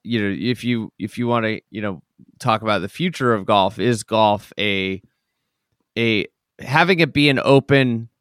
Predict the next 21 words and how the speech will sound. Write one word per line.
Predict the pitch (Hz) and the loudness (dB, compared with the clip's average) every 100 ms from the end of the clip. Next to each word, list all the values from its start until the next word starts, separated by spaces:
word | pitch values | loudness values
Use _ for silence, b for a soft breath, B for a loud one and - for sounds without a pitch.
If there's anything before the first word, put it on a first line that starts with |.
| _ | _
door | - 120 120 113 110 104 - - | 2 4 6 6 6 2 -6 -8
and | 113 107 101 92 _ _ _ _ _ _ _ | -6 -4 -6 -12 _ _ _ _ _ _ _
seeing | - 156 160 151 131 | -4 2 2 2 0
the | 127 117 104 | 0 -2 -2
road | 117 123 127 117 | 4 6 6 4
to | 113 | -2
get | 120 110 - | 0 0 0
there | 104 92 85 101 | 0 0 0 -4
to | - | -4
the | 107 | -2
highest | 101 110 104 - | 2 2 0 -2
level | 110 104 98 82 113 - | 0 0 0 -2 -4 -8
is | 113 107 | -6 -2
important | 113 - 123 120 - 117 107 - _ _ | -4 -4 -2 -2 -2 -8 -8 -14 _ _
for | - 117 107 104 98 98 _ _ _ - | -6 0 2 2 2 -4 _ _ _ -2
the, | 113 107 104 104 98 - | 2 2 2 2 0 -4
the | - 113 | -8 -8
talent | - 117 117 113 - | -2 0 2 0 -4
that | 110 | -6
comes | 110 98 92 | -4 -4 -4
in. | 87 55 | -6 -8